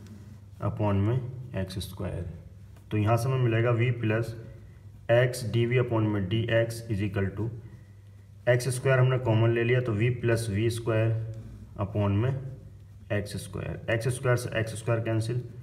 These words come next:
तो ये बचा हमारे पास minus का v और plus minus हो जाएगा ये भी वी स्क्वायर, ठीक है।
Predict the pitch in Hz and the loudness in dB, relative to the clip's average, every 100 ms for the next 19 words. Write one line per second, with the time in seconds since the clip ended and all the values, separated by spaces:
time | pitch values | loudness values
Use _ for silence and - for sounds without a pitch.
0 | - - - - - - - - 104 104 | -18 -20 -20 -20 -20 -20 -20 -4 0 4
1 | 117 120 120 117 113 110 113 120 120 107 | 4 4 2 4 4 4 4 4 4 2
2 | 110 113 110 117 101 107 131 - - - | 4 2 2 0 2 0 -2 -4 -12 -14
3 | - 95 92 95 92 - 104 110 123 - | -6 -2 0 0 -2 -6 -2 0 0 -4
4 | - - - - 110 107 123 110 101 101 | -14 -16 -16 -8 0 2 4 2 2 2
5 | 107 117 110 95 92 95 78 50 - - | 2 0 0 -2 -4 -6 -8 -8 -10 -12
6 | - - - - - - - - - - | -16 -18 -20 -20 -20 -20 -20 -20 -8 -4
7 | 127 113 | -2 -2